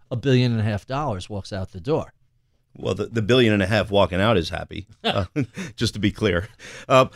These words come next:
Speaker 1: Nobody
Speaker 2: so,
Speaker 1: who's left behind is happy.
Speaker 2: So I think the three examples you gave are three really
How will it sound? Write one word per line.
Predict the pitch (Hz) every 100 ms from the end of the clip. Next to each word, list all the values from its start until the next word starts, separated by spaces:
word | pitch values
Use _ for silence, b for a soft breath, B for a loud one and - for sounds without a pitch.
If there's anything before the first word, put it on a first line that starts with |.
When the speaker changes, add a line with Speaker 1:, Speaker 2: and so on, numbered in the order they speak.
| b b b
Speaker 1:
Nobody | 170 247 254
Speaker 2:
so, | 226
Speaker 1:
who's | 170
left | 208 196 190
behind | 160 190 190 160
is | -
happy. | 98 85 69 -
Speaker 2:
So | - - 143
I | 131
think | 123 160 151
the | 131
three | 117 120 139
examples | 117 92 107 107 98 90
you | 92
gave | 92 92 87
are |
three | - - 107 98 95
really | 98 101 95 92